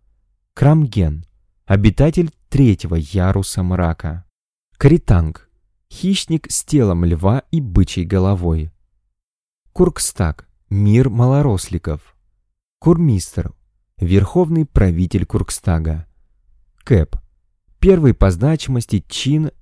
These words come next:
правящей верхушки малоросликов. Кэпдис. Третий по значимости чин правящей верхушки малоросликов. Кэпрас. Второй по значимости чин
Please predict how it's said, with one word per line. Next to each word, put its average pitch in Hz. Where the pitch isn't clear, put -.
правящей 92
верхушки 92
малоросликов. 104
Кэпдис. 117
Третий 139
по 87
значимости 117
чин 131
правящей 101
верхушки 87
малоросликов. 107
Кэпрас. 131
Второй 147
по 101
значимости 92
чин 156